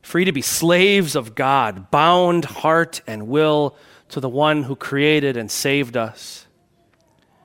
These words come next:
The gospel gives us a new perspective on slavery. The promise of our nation is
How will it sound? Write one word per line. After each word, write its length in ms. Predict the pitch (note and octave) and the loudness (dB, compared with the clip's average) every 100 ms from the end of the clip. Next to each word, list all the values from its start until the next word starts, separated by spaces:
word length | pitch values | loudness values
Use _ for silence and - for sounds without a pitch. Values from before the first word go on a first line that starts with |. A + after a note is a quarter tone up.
| _ _ _ _ _ | _ _ _ _ _
The 80 | - | -2
gospel 420 | D#3+ C4 - C#4 | 2 2 2 -2
gives 280 | F3+ A#3+ F3 | 2 2 4
us 220 | G3+ - - | 2 0 0
a 140 | G3+ | 2
new 540 | F3+ F3 G#3 C#4+ F4+ D#4+ - - _ _ | 2 2 4 4 2 -2 -10 -20 _ _
perspective 1200 | - G3 - - B3+ C4+ - E3+ C3+ B2+ - - _ _ _ _ - | -2 -2 -2 0 0 0 -2 -2 0 -2 -10 -16 _ _ _ _ -4
on 180 | E3 D#3 | -2 -2
slavery. 680 | - D#3+ D3+ A2+ G2+ - _ _ _ _ _ _ _ _ _ _ _ _ _ _ _ _ _ _ _ _ _ _ _ _ _ _ _ _ _ _ | -2 0 0 -2 -10 -16 _ _ _ _ _ _ _ _ _ _ _ _ _ _ _ _ _ _ _ _ _ _ _ _ _ _ _ _ _ _
The 80 | - | -14
promise 540 | - F3+ G#3+ A3 G3 F3 | -2 2 4 2 0 -2
of 100 | E3 | 0
our 140 | E3+ | 2
nation 720 | E3 F3+ F#3 - C3+ B2 A#2+ | 2 2 0 -4 -6 -6 -10
is 600 | C#3 C#3+ C#3 B2 - - | -4 0 0 -2 -8 -10